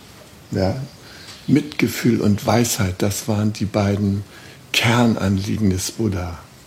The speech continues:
Wie können wir Mitgefühl und Weisheit entwickeln? Und <clears throat> diese Gesellschaft, die jetzt dominiert ist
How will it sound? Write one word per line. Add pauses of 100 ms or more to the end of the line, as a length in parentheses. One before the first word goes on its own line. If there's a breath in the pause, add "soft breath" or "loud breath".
(680 loud breath)
Wie
können
wir (320)
Mitgefühl
und (140)
Weisheit (160)
entwickeln? (1080 loud breath)
Und (240)
<clears throat> (1000 loud breath)
diese (400 loud breath)
Gesellschaft,
die
jetzt
dominiert
ist